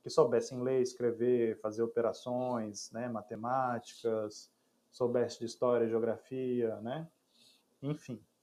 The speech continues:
Então, se tornava necessário que a população de um determinado país tivesse essa cultura escolar, né, pro desenvolvimento da ciência, do progresso, et cetera.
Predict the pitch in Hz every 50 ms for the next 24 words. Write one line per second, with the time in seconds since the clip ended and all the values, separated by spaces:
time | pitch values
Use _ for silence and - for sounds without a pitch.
0 | _ _ _ _ _ _ _ _ _ _ _ _ _ _ _ _ _ _ _ _
1 | _ _ _ 113 110 - - 139 151 165 160 - - 160 151 - 156 151 160 160
2 | 151 143 156 156 165 165 - - 185 170 - - 160 147 143 127 127 123 - 120
3 | - - 127 123 - 131 123 120 - - - 123 117 113 113 117 117 120 113 -
4 | 117 117 120 120 117 113 117 - - 135 131 131 147 165 170 - - - - _
5 | _ _ _ _ _ _ _ - - 185 180 143 139 139 139 139 135 - 151 156
6 | - 147 143 - 151 151 151 151 - 123 123 123 131 135 139 139 127 117 - -
7 | - 147 147 131 104 92 - - - _ _ _ _ _ _ _ _ _ _ _
8 | _ - 104 110 117 - - 110 107 107 107 117 113 120 117 120 135 127 120 117
9 | 123 135 135 123 - - 110 110 113 - - - 117 117 123 127 120 117 - 113
10 | 113 - - 117 113 110 123 123 127 131 123 123 - - - - - - _ -
11 | - - - - 117 107 104